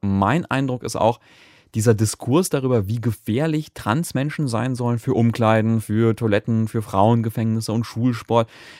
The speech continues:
das ist auf jeden Fall immer wieder etwas, was in vielen Medien auftaucht und auch übernommen wird. Hier sprechen wir jetzt auch wieder drüber. Aber wo selten gesagt wird,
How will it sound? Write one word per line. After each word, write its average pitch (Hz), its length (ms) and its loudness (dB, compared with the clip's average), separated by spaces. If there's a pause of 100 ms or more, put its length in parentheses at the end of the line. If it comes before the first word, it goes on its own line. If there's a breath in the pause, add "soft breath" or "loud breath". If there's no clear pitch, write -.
das 113 180 -2
ist 156 160 2
auf 123 140 0
jeden 135 160 0
Fall 139 340 2 (380)
immer 160 220 6
wieder 151 160 4
etwas, 127 260 -4
was 120 140 -2
in 110 340 -2
vielen 120 240 4
Medien 98 260 2
auftaucht - 640 -4
und 117 240 2
auch 110 120 2
übernommen 113 360 4
wird. 180 220 0 (340)
Hier 101 220 0
sprechen 107 340 -4
wir 87 80 -2
jetzt 85 160 -4
auch 131 220 0 (260)
wieder 139 200 -4
drüber. 143 260 0 (340 loud breath)
Aber 123 220 6
wo 139 60 6
selten 139 420 4
gesagt 117 340 -2
wird, 113 140 -2